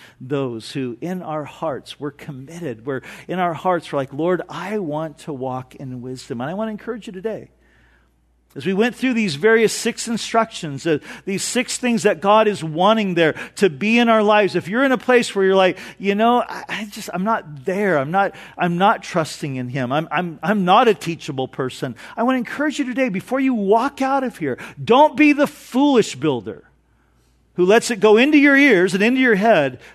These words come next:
but not into your heart. I want to encourage you today, before we leave today, is just you take that area of your life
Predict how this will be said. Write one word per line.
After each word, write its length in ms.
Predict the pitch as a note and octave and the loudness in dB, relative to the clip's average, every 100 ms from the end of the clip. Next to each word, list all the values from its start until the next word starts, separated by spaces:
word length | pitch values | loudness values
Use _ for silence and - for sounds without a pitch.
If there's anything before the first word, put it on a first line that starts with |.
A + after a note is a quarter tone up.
| _ | _
but 120 | D3 | -6
not 300 | D3 D3+ E3+ | -4 -2 -2
into 200 | F3 F3 | -2 -4
your 140 | D#3 D3 | -6 -8
heart. 400 | A2 B2+ F#2 A2+ | -8 -12 -14 -18
I 60 | C3+ | -14
want 120 | D#3 | -10
to 40 | D3+ | -10
encourage 440 | - - F#3+ D3+ | -10 -8 -8 -8
you 60 | D#3+ | -10
today, 260 | D3+ D3 | -4 -4
before 320 | A#2 A#2+ C#3+ | -4 -8 -10
we 140 | C3+ C3+ | -8 -8
leave 240 | C#3 D3 | -6 -6
today, 260 | D3+ A2+ A2+ | -6 -8 -8
is 140 | G#2+ | -10
just 200 | D3 - _ - _ | -14 -16 _ -20 _
you 340 | C3 B2 F#3 A#3+ | -20 -10 -6 -6
take 480 | - F#3+ G3 - B2+ | -8 -6 -6 -8 -10
that 340 | D#3 F3+ - | -6 -6 -6
area 420 | F3 F3 F3 E3+ | -6 -4 -2 -4
of 140 | C3+ A#2+ | -6 -10
your 160 | C#3 | -10
life 580 | D3 D3 A#2+ G2+ - - | -8 -6 -8 -10 -16 -20